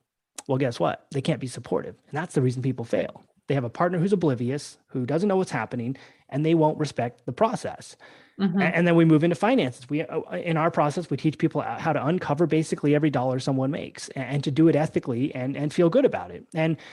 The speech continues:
Speaker 1: this is a point of contention sometimes because people are afraid to talk about money. And my
Speaker 2: Mm-hmm.
Speaker 1: philosophy on this is, if you can't talk about money and you can't have these hard conversations, probably aren't in the best position to be coaching people.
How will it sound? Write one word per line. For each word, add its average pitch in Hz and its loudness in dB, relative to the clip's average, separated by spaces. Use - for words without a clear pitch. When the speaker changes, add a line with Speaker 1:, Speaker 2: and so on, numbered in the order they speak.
Speaker 1:
this 202 4
is 220 8
a 226 6
point 185 4
of 165 2
contention 160 2
sometimes 104 -8
because 143 0
people 185 0
are 165 6
afraid 143 2
to 127 -4
talk 113 -8
about 104 -8
money. 143 -6
And 156 0
my 196 4
Speaker 2:
Mm-hmm. 233 -2
Speaker 1:
philosophy 170 0
on 120 -2
this 233 0
is, 101 -8
if - -8
you 160 0
can't 247 0
talk 208 0
about 135 0
money 139 -4
and 139 -4
you 147 -2
can't 185 -2
have 196 4
these 156 2
hard 165 0
conversations, 143 -4
probably 233 2
aren't 147 2
in 139 2
the 135 2
best 139 -2
position 135 -2
to 113 -4
be 104 -8
coaching 196 0
people. - -14